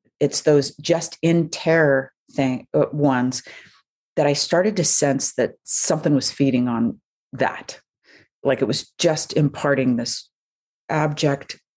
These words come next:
terror so that something could just, uh, take all my energy. 'Cause I'd be, I'd be knackered the next day, just wiped out. Um, having brought up my ex-husband, there was one experience, 'cause he was super normie guy.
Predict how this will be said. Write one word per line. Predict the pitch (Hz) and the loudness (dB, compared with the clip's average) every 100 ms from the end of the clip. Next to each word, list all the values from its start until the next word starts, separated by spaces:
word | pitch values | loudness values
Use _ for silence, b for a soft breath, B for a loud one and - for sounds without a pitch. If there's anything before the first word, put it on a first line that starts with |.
| _ | _
terror | - 143 135 123 | -2 2 2 0
so | 123 - 143 | -2 2 4
that | 131 127 - b b b _ _ _ - | 4 2 0 b b b _ _ _ -6
something | - 151 156 143 | 0 0 2 0
could | 143 123 | -2 0
just, | 135 - - _ _ - | 0 -2 -8 _ _ -4
uh, | 127 78 - B B | -2 -2 -4 B B
take | 180 151 | 0 2
all | 143 | 2
my | 135 135 | 2 2
energy. | 139 135 123 | 2 2 -2
'Cause | - 156 | -2 2
I'd | 156 143 | 2 0
be, | 120 - - - - | -4 -8 -14 -14 -4
I'd | 147 | -2
be | 135 135 - _ - | 0 0 -2 _ -6
knackered | - 139 139 120 - 104 - - | 0 4 4 0 -2 -4 -4 -6
the | 147 143 | 0 2
next | 131 117 - | 2 -2 -4
day, | - - - B B - | -4 -4 -6 B B -12
just | - | -8
wiped | 135 135 135 135 | -2 0 0 0
out. | 127 104 - B B B - | -2 -2 -4 B B B -4
Um, | 151 135 143 - _ _ - | 0 0 -2 -8 _ _ -8
having | - 151 143 | -2 0 0
brought | 143 196 277 | 2 0 0
up | - | -2
my | 127 113 - | -4 -6 -6
ex-husband, | 127 - 127 120 131 135 | -6 -4 -4 -4 0 0
there | 131 | 0
was | 127 147 180 196 - b b b _ - | 2 2 2 0 -4 b b b _ -4
one | 151 160 | 0 0
experience, | 208 - 143 131 | 0 0 0 0
'cause | 151 | -2
he | 180 | 0
was | 175 - | 0 0
super | 160 151 | 0 2
normie | 143 143 131 | 4 4 2
guy. | 127 120 123 | 0 -2 -4